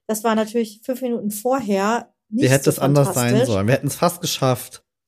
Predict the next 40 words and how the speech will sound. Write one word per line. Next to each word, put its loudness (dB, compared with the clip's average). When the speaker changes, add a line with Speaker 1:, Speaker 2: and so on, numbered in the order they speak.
Speaker 1:
Exakt. -4
Fast, -6
äh, -4
fast -4
wäre -2
alles -2
gut -16
gegangen. -4
Und 0
ich 2
sehe 6
hier 4
zwischendurch, 0
dass -2
mein 4
Laptop 0
in -2
Ruhemodus 0
geht 2
und -6
dann 0
wieder 0
steht, -6
er -2
wäre 0
wieder 0
mit -4
meinen 2
AirPods -2
verbunden. -4
Und -4
ich -4
habe -4
so -6
Sorge, 4
dass 0
irgendwas -2
nicht -10
geklappt -4
hat. -2